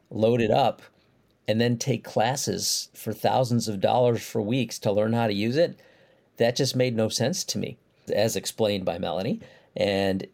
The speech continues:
it made a lot of sense to me that you, you, uh, you could see products coming through your browser at that point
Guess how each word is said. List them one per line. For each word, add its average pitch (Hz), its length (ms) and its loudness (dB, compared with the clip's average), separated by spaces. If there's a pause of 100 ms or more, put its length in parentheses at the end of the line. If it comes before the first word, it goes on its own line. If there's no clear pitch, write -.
(120)
it 110 120 0
made 110 200 4
a 101 60 2
lot 98 300 2
of 190 80 2
sense - 320 -4
to 104 100 -4
me 98 220 -2
that 95 360 0 (140)
you, 110 400 -2
you, 117 240 -2
uh, 101 40 2
you 110 180 -4
could - 180 -6
see 180 380 0
products 139 580 -2
coming 101 540 -2 (360)
through 131 300 0
your 110 140 4
browser 104 640 0 (160)
at 110 120 -8
that - 200 0
point 98 400 -2